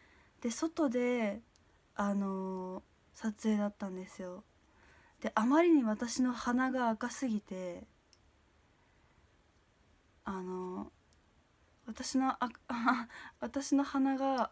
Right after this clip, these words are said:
あまりにも赤すぎて中断になったんですよ。あの、ちょっと、あ、あまりにも気になるぐらい赤いから、ちょっと消えるまで一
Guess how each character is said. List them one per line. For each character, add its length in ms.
あ 80
ま 200
り 100
に 80
も 160
赤 180
す 160
ぎ 140
て 100
中 300
断 340
に 160
な 100
っ 80
た 200
ん 20
で 140
す 140
よ。 80
あ 180
の、 200
ち 60
ょ 80
っ 60
と、 280
あ、 120
あ 120
ま 20
り 140
に 60
も 240
気 160
に 140
な 120
る 100
ぐ 100
ら 160
い 20
赤 240
い 80
か 160
ら、 340
ち 80
ょ 60
っ 160
と 60
消 160
え 60
る 60
ま 160
で 100
一 80